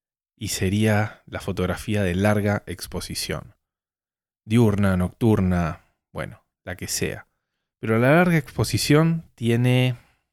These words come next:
algo que, no sé, para mí la hace especial.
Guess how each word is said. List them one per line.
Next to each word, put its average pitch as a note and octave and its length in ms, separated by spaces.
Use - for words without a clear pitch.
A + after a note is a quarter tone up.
algo G#2 520
que, E2 720
no A#2+ 100
sé, - 220
para - 200
mí A2+ 120
la A2+ 140
hace A2+ 200
especial. - 680